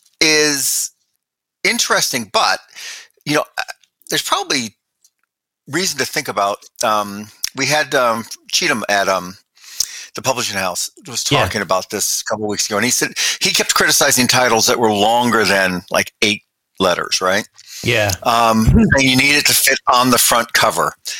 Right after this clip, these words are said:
Speaker 1: Needs
Speaker 2: That's
Speaker 1: to be,
Speaker 2: right.
Speaker 1: you know, needs to, and so if you're gonna go for a twenty-five word, um, uh, title, it really has to be exceptional. And I didn't find this to be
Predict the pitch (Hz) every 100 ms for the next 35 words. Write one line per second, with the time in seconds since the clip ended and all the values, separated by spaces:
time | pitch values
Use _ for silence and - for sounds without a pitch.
0 | - 110 110 113 107 95 117 101 117 107
1 | 139 131 - _ - - - _ - 160
2 | - 156 175 180 247 185 165 160 165 143
3 | 127 - - 156 165 - 131 127 101 101
4 | 110 113 113 113 - - _ _ _ _
5 | _ - 101 95 90 90 _ _ - -
6 | - - - - - - 151 139 104 98
7 | - - 156 147 214 254 208 151 151 -
8 | 127 117 - - - 120 - 107 - -
9 | _ _ - - - _ 135 131 131 127
10 | - 113 139 165 135 170 160 - - 143
11 | 135 120 123 139 - - 110 120 117 113
12 | 107